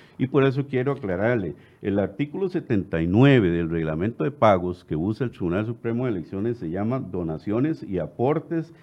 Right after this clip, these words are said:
de personas físicas nacionales. Y dice, "Las personas físicas nacionales podrán destinar sin límite alguna en cuanto a su monto, contribuciones, donaciones o cualquier tipo de aporte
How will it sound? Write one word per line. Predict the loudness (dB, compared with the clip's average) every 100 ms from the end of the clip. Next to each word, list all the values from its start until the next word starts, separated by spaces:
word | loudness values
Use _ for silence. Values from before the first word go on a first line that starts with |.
| _
de | -4 -2
personas | -2 -2 0 0 0
físicas | 0 0 0 -4 -4
nacionales. | -4 -4 -4 -2 0 0 -4 -12 -20 -20 -6
Y | -2
dice, | 2 2 0 -4
"Las | -4
personas | -6 -10 -4 0 0 0
físicas | -4 -4 -4 0
nacionales | 0 0 0 0 -2
podrán | -4 -4 0 0
destinar | 0 0 0 0 -2
sin | -2 0
límite | 2 2 0 -2
alguna | 0 2 2
en |
cuanto | 0 -4 -6 -8
a |
su | -6 -2
monto, | 0 0 -4 -6
contribuciones, | -6 -6 -6 -6 -6 -4 -2 -2 -6 -12 -20 _
donaciones | -2 2 2 0 0 2 2 0
o |
cualquier | -2 -2 0 -2 -2
tipo | -4 -2 4 4
de | 6
aporte | 2 4 6 6 4 -4 -8